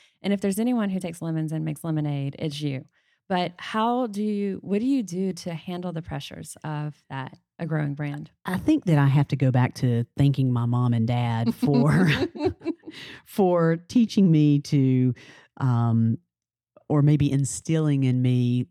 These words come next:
Speaker 2: again, that sense of patience and always reflecting upon if things go wrong, what could I have done differently? And I spend a lot of time reflecting on what, because all I really have control over is myself,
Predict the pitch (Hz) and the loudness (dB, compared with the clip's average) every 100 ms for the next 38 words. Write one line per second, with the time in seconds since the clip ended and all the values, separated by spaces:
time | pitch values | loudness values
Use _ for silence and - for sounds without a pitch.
0 | - 147 139 131 117 - 139 135 113 - | -6 -4 -2 -2 -2 -2 -2 0 -4 -4
1 | 123 120 - 117 113 - - - 131 123 | -4 -2 0 0 0 -2 -10 -10 -6 -4
2 | 123 120 120 120 117 - - _ _ _ | -4 -4 -4 -4 -6 -10 -20 _ _ _
3 | - 151 151 139 123 123 - 131 123 139 | -2 2 2 0 -2 -4 -4 -4 -4 -4
4 | 117 117 123 _ _ - 143 - 143 135 | -2 -4 -8 _ _ -14 -12 -4 -2 -2
5 | - 131 127 123 127 131 - 127 120 117 | -2 -2 -2 -4 -4 -6 -4 -4 -2 -4
6 | 117 - 104 101 - - - - 143 - | -6 -6 -6 -6 -10 -12 -12 -12 -12 -6
7 | 135 131 - 160 147 131 131 131 - 127 | -2 -2 0 0 0 0 -4 -4 -6 -6
8 | 120 - 110 123 120 117 117 123 - - | -6 -6 -8 -6 -6 -6 -6 -8 -10 -14
9 | _ - 151 - _ _ - 151 175 143 | _ -4 -4 -8 _ _ -10 -6 -4 -2
10 | 156 151 127 127 123 123 131 127 123 110 | -2 -2 -2 -2 -2 -2 -2 -2 -2 -4
11 | - 117 - 80 - - | -8 -12 -12 -12 -12 -18